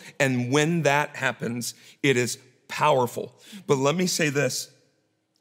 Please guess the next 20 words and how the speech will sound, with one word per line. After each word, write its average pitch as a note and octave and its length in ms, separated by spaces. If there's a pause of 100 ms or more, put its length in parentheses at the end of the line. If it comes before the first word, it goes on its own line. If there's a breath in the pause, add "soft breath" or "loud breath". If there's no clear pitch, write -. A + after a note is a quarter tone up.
(400 loud breath)
Prayer F#3 420
that E3 240
is B2+ 120
purposeful F#3+ 880 (880 soft breath)
is C#3 220
prayer B2+ 720 (200 loud breath)
that A#2+ 140
is A#2 120
saturated D3+ 1300 (840)
with C3+ 200
our A#2+ 200
deep D#3+ 480 (580)
need A#2+ 600 (360)
of A2+ 200
God. A2+ 340 (1040 soft breath)
Our E3 280
deep D#3 360
need C3 540 (380)
for C3 200
God A#2 480